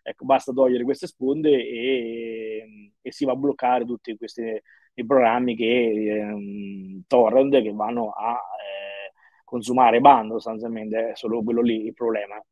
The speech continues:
Quindi, eh, poi <clears throat> alla fine ogni tanto,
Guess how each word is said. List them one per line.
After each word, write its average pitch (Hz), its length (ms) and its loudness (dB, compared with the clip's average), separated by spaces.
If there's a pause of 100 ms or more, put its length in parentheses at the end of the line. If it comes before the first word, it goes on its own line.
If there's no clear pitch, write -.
(920)
Quindi, 147 440 6 (300)
eh, 127 520 6
poi 160 380 4 (120)
<clears throat> 147 420 -2
alla 139 200 -4
fine 131 460 -6
ogni 135 320 -4
tanto, 127 600 0